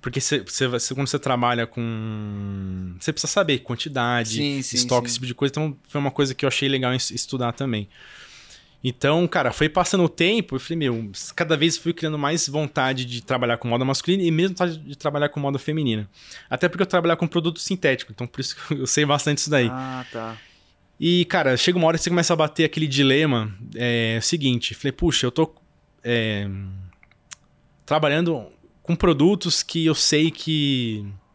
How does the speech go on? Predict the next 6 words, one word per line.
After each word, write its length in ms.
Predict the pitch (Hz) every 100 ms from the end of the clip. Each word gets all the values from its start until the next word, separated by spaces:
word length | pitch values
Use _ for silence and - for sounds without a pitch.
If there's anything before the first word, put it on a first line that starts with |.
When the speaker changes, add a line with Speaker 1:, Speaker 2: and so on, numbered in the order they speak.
| _ _ _ _ _ _ _ -
Speaker 1:
eles 240 | 123 135
não 200 | 131 143
vão 200 | 127 139
durar 600 | 131 127 123 123 117 101 - _ _ _ - _ _ _ 135
muito 500 | 127 127 151 156 151
tempo, 480 | 139 160 170 160